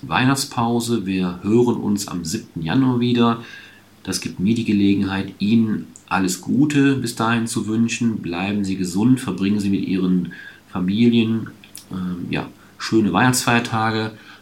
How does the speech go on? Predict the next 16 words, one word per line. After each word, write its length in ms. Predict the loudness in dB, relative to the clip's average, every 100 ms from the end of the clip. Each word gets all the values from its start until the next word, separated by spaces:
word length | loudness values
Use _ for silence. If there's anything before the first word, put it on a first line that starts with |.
| -12
Aber 200 | -2 0
das 140 | 2 2
Wichtigste 460 | 0 0 -2 0
ist 100 | 0
in 80 | 2
den 60 | 0
jetzigen 340 | 0 -2 -2
Zeiten, 420 | -2 -4 -4 -6
bleiben 400 | -2 -2 0 0
Sie 100 | -4
gesund 580 | -6 0 4 6 4 0 -8 -20 _ -20 -20 -20 _
und 440 | -2 0 0 -4 -12 -20 -20 -20 _ -4
nehmen 300 | 0 2 0
Sie 220 | -4 0
Acht 520 | 0 0 -2 -4 -6 -16 -20 -18 -14
und 300 | -12 -12